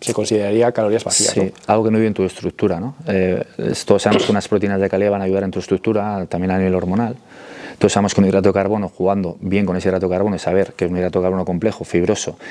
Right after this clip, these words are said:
Speaker 2: o un, o un hidrato de carbono de asimilación rápida, en qué momentos los tengo que necesitar para que no me,
Speaker 1: Claro.
Speaker 2: para que no actúen,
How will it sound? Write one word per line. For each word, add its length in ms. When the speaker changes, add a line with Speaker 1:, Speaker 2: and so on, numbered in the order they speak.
Speaker 2:
o 120
un, 240
o 100
un 220
hidrato 220
de 60
carbono 400
de 80
asimilación 420
rápida, 300
en 60
qué 60
momentos 320
los 120
tengo 160
que 80
necesitar 480
para 180
que 80
no 80
me, 220
Speaker 1:
Claro. 300
Speaker 2:
para 200
que 100
no 80
actúen, 360